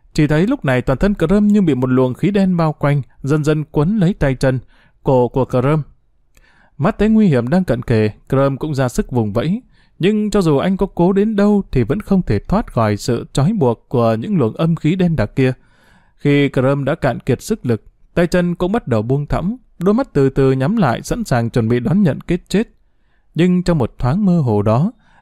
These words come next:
Chrome như nhìn thấy có ba bóng người đang từ phía sau lao tới, ra sức tấn công con quỷ. Ba bóng người đó chẳng phải ai khác mà chính là Kha, Duy và Tiểu Tuyết.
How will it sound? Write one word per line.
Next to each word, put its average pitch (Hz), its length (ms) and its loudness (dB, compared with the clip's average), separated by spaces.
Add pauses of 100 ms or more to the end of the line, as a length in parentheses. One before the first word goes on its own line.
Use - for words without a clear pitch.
Chrome 143 360 0
như 147 240 0
nhìn 117 280 -2
thấy 147 280 0
có 180 100 -4
ba 147 180 -2
bóng 160 240 0
người 110 320 0
đang 185 240 0
từ 120 300 2
phía 185 180 -2
sau 170 460 0
lao 147 320 0
tới, 147 380 0 (160)
ra 135 260 0
sức - 280 -4
tấn 180 160 -2
công 143 180 0
con 131 180 -2
quỷ. 104 280 0 (1200)
Ba 151 280 0
bóng 160 200 -2
người 160 100 0
đó 131 240 0
chẳng 123 180 -2
phải 123 140 -2
ai 160 120 0
khác 226 240 -6
mà - 100 -2
chính 196 180 -4
là 147 120 -2
Kha, 147 320 -2
Duy 147 260 -2
và 113 120 -2
Tiểu 104 180 -4
Tuyết. 175 240 -4